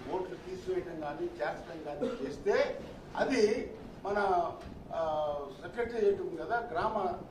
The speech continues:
ఆ, సచివాలయం ముందు ప్రకటించి అందరికి తెలియజేయాలి. మూడు, తొలగించిన ఓట్లలో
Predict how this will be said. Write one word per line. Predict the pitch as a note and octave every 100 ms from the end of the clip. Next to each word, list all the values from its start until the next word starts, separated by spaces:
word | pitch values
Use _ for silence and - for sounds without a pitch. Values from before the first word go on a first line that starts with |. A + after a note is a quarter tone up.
| - - C#3
ఆ, | C#3 C#3 C3 B2 A#2 A#2 - - - - - - - - - - -
సచివాలయం | F#3+ - B3+ B3 A#3+ G3+ G#3
ముందు | G#3+ D4 - - - - -
ప్రకటించి | G3 - A3 A3 -
అందరికి | F3 F3+ G3
తెలియజేయాలి. | - C3 C3+ B2 A#2 A2+ A2 G#2+ - - - -
మూడు, | C3 G3 B3 F#3 - - - - D#3+
తొలగించిన | G3+ C4 D4+ D4 C#4 C4
ఓట్లలో | G#3+ A3 G#3+ A3+ F#3+ E3+ A3+ -